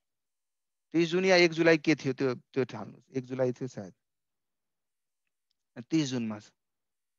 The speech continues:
तिस जुनमा गरेको छ। So बी करेन्ट एकाउन्ट डेबिट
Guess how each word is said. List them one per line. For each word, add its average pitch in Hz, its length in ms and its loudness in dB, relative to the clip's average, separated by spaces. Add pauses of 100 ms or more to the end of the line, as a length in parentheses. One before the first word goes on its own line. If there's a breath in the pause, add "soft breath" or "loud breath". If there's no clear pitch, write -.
(520)
तिस 202 160 2
जुनमा 220 280 4
गरेको 220 360 6
छ। 240 200 2 (760)
So 139 200 -8 (1080)
बी 165 200 -2 (120)
करेन्ट 185 360 6
एकाउन्ट 185 540 2 (2000)
डेबिट 175 460 0